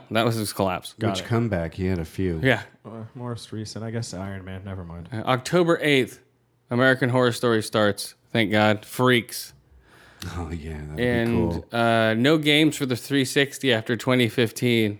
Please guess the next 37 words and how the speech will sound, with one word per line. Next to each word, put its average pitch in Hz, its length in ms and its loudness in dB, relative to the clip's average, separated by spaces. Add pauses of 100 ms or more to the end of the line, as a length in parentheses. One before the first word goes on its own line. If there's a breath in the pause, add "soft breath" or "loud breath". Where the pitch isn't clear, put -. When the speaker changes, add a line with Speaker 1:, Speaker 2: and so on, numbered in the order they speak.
Speaker 1:
That's 165 180 2
a 175 80 6
rumor. 156 420 6
I 123 100 4
don't 127 120 2
know 123 100 2
if 120 80 -2
it's 113 120 -4
true. 113 180 0
It's 107 120 -4
probably 117 200 2
gonna 104 160 0
be, 101 140 -2
like, 98 180 -4
twenty 110 200 -2
fourteen. 127 480 -2
<laughs> - 960 -18
They're 185 80 2
like, 185 180 4
"No 233 160 4
more 175 220 6
for 156 80 0
that. 131 360 4
Bye-bye." 143 460 4
Speaker 3:
We 147 80 -6
Speaker 2:
Ah, 165 60 4
Speaker 3:
actually 127 140 2
Speaker 2:
start 135 260 2
Speaker 3:
met 131 80 6
Speaker 2:
playing 127 100 2
Speaker 3:
the 117 80 0
Speaker 2:
them 117 80 0
Speaker 3:
day 117 80 4
Speaker 2:
over 120 160 2
Speaker 3:
before 107 200 2
Speaker 2:
again. 98 80 2
Speaker 3:
yesterday. 92 500 -6